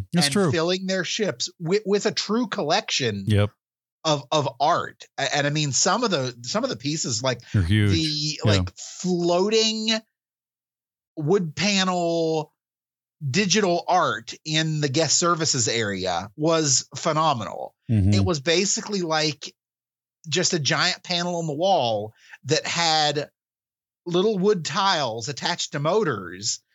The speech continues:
Speaker 2: and there was a camera above the work of art that, like, followed everything that happened in front of it. And these little wood tiles flashed, like, moved in all directions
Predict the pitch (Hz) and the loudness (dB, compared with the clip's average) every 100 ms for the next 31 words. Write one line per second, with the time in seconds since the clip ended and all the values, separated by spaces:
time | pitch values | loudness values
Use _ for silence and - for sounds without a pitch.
0 | _ - 160 175 165 165 190 190 214 185 | _ -4 0 0 0 -2 0 0 2 0
1 | 117 117 135 151 151 131 139 143 143 139 | 0 0 0 0 0 -2 -4 -2 -2 -2
2 | 196 269 117 107 - - _ _ _ _ | 0 0 0 -6 -10 -20 _ _ _ _
3 | 139 175 165 160 - 185 185 214 190 151 | -2 0 0 -2 -2 0 2 4 2 2
4 | 139 139 - 156 170 165 175 156 143 147 | 0 -4 -2 0 0 -2 -4 -6 -4 -4
5 | - 135 131 220 302 143 110 107 - _ | -4 -10 -6 -4 -2 -4 -4 -6 -8 _
6 | _ _ 170 170 170 165 156 139 160 175 | _ _ -4 0 2 0 -2 -2 2 2
7 | 170 233 214 151 151 185 135 175 220 196 | 2 2 2 2 2 0 -2 0 2 2
8 | 143 - - 175 220 147 110 - - - | 0 -6 -2 0 2 0 -2 -4 -6 -10
9 | _ _ _ _ _ - 139 131 - 143 | _ _ _ _ _ -2 -2 -2 -10 -4
10 | 160 220 220 147 113 110 - 165 156 156 | 0 2 2 2 0 -4 -6 -2 2 2
11 | 190 185 190 202 - 113 92 110 - | 2 2 0 0 -6 -6 -6 -6 -8